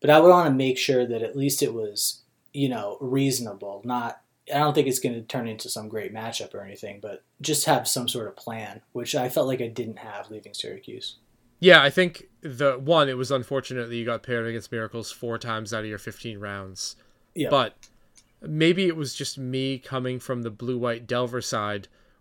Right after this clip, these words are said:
Speaker 2: really feeling good about my Miracles matchup. I, I feel like the Stoneblade deck is definitely not favored against Miracles. But with the addition of Flusterstorm, it makes it a little bit easier.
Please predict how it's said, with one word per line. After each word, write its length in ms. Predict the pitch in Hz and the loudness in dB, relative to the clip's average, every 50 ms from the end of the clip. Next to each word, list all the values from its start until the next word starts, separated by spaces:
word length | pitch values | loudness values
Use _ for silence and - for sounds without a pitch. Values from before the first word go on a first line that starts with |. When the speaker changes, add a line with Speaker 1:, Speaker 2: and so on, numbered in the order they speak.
| - | -10
Speaker 2:
really 340 | 120 117 139 143 147 156 151 | -4 0 0 2 2 2 0
feeling 320 | - - 147 135 131 120 | -2 -2 -2 -2 -2 -2
good 200 | 107 113 113 113 | -2 -2 -2 -2
about 200 | 120 104 139 139 | 0 0 0 0
my 100 | 147 151 | 0 -2
Miracles 440 | 151 151 156 160 160 - 185 180 160 | -2 0 0 0 0 -2 -4 -4 -2
matchup. 480 | 175 190 190 185 - 214 220 214 214 - - _ _ _ _ _ _ _ _ _ _ _ _ _ _ _ - | 0 -2 -2 0 0 -2 -4 -4 -6 -10 -18 _ _ _ _ _ _ _ _ _ _ _ _ _ _ _ -2
I, 560 | 143 147 147 143 143 143 139 135 135 123 - _ _ _ _ _ _ _ _ _ - | 0 2 4 4 4 4 4 2 0 -2 -6 _ _ _ _ _ _ _ _ _ -18
I 220 | - 156 156 156 143 | -8 -4 -2 -2 -2
feel 520 | - - - - - 196 202 220 214 214 | -4 -8 -16 -8 -2 0 2 4 4 4
like 300 | 196 175 156 147 135 - | 4 6 4 4 2 0
the 100 | - 135 | -4 -6
Stoneblade 600 | 127 - - 147 143 143 143 123 127 127 123 117 | -6 -4 0 2 2 2 2 0 2 2 2 2
deck 200 | 123 117 107 - | 2 0 0 -2
is 160 | 123 110 - | -4 -8 -6
definitely 460 | - 123 127 - 170 160 156 151 147 | -6 -8 -6 -6 -6 -6 -4 -4 -4
not 240 | 135 131 127 120 117 | -4 -4 -4 -6 -8
favored 460 | - - 139 139 147 131 131 127 117 | -8 -2 0 0 0 2 0 -2 -2
against 300 | 123 107 120 107 - - | -4 -4 -6 -8 -10 -10
Miracles. 680 | - 110 107 104 - - 107 98 104 - - - - - _ _ _ _ _ _ _ _ _ _ _ _ _ _ _ | -10 -8 -8 -8 -10 -12 -14 -14 -14 -14 -16 -16 -18 -20 _ _ _ _ _ _ _ _ _ _ _ _ _ _ _
But 300 | - 165 147 127 - - _ _ | 6 6 6 6 2 -4 _ _
with 360 | 156 139 151 156 147 - - | -6 -2 0 -2 -2 -2 -6
the 180 | 135 139 139 135 | -6 -2 0 0
addition 400 | 131 120 135 139 - - 160 139 | 0 -2 -4 -4 -4 -4 -4 -4
of 100 | 120 - | -6 -6
Flusterstorm, 680 | - 127 120 113 - - 143 - - 165 156 160 156 135 | -6 -6 -6 -6 -8 -10 -10 -4 -2 -2 -2 -2 -2 -4
it 80 | 117 | -6
makes 220 | 117 117 - - 151 | -6 -8 -6 -6 -4
it 60 | 123 | -4
a 60 | 120 | -4
little 220 | 113 113 117 113 | -4 -4 -6 -6
bit 140 | 101 110 101 | -6 -6 -6
easier. 440 | 104 101 95 95 101 95 95 98 - | -6 -8 -8 -10 -10 -12 -12 -14 -18